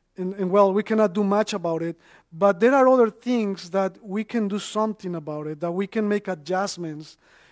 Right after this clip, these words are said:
that we can let go without, uh, having to wait for anything else.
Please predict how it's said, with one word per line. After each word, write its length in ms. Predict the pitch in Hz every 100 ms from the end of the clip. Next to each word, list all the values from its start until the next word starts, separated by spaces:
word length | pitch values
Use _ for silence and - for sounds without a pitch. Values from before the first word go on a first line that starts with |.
| _ -
that 160 | 185
we 140 | 180 202
can 300 | 220 214 196 _ _
let 300 | 175 190 196 196 _ _ 156
go 440 | 147 196 180 151 151 _ _ _ _ _ _ _ _ _ 180
without, 580 | 175 175 170 170 165 - _ _ _ _ -
uh, 300 | 175 160 160 175 _ _ _ _ _ _ _ _ _ _ _ _ _ _ -
having 320 | 190 196 202
to 120 | 196
wait 420 | 165 185 190 190 185 _ _ _ _
for 280 | - 180
anything 400 | 180 185 175 156
else. 520 | 170 160 151 160 -